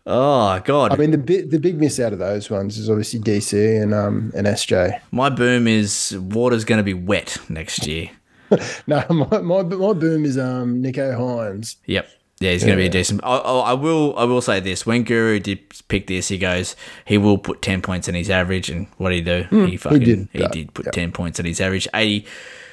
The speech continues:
Speaker 1: points last year and an average of ninety this year. Yeah.
Speaker 2: He might be a coward, but he's rarely wrong.
Speaker 1: Yeah, and he's fucking bang on there. But, uh, yeah, still a coward pick, one hundred percent.
Speaker 2: <laughs>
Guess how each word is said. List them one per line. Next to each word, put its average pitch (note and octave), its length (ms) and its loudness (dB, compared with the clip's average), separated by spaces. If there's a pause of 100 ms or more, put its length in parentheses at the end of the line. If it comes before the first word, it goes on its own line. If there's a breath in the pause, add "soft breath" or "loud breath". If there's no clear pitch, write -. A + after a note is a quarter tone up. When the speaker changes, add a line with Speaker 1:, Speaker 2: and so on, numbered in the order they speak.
(240 loud breath)
Speaker 1:
points C#3 260 0
last B2+ 320 0
year B2+ 300 4
and A2 120 2
an G#2+ 80 4
average G2+ 260 2
of F2+ 120 -4
ninety G2 440 0
this G2+ 420 0
year. G2+ 420 2
Yeah. - 320 -6
Speaker 2:
He C#3+ 100 4
might D#3 240 2
be D3 120 2
a B2+ 60 0
coward, A2 400 -2
but A2 100 -6
he's G#2+ 160 -6
rarely A2 260 -2
wrong. C#2 300 -12 (220)
Speaker 1:
Yeah, - 340 -2
and F2+ 180 -6
he's - 180 -8
fucking F#2+ 320 -4
bang F#2 280 -2
on F#2+ 220 -6
there. F#2+ 280 -2
But, F#2 240 -4
uh, F#2 180 0
yeah, F2+ 180 -2
still A2+ 200 4
a F#2 40 0
coward E2+ 340 -4
pick, F#2 200 -4
one F2 140 -4
hundred F#2+ 160 -4
percent. A2 440 2
Speaker 2:
<laughs> - 60 -12